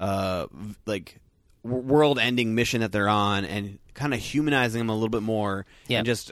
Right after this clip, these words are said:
Speaker 1: and just taking us back to when the team was the team, and they were able to, uh, dude, have those drinks on a Zephyr in between flights to the next mission.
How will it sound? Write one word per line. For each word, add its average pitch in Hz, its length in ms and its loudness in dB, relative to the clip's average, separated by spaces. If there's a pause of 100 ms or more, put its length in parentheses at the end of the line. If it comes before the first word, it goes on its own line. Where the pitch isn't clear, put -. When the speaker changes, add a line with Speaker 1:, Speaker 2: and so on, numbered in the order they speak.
(160)
Speaker 1:
and 113 260 -2
just 110 220 -4
taking 131 340 -2
us 107 120 -4
back 101 400 0
to 113 160 0
when 101 500 -2
the 107 100 -2
team 120 540 -2
was 107 220 0
the 98 80 -6
team, 104 420 -2
and 98 140 -4
they 101 100 -2
were 101 100 0
able 104 200 0
to, 98 220 -2 (280)
uh, 82 80 -8 (160)
dude, 120 200 -2
have 123 300 4
those 127 220 6
drinks 117 300 -2
on 110 80 0
a 110 100 0
Zephyr 110 340 2
in 113 120 0
between 110 560 0
flights 98 520 -4
to 104 240 2
the 98 100 0
next 101 260 -2
mission. 92 400 0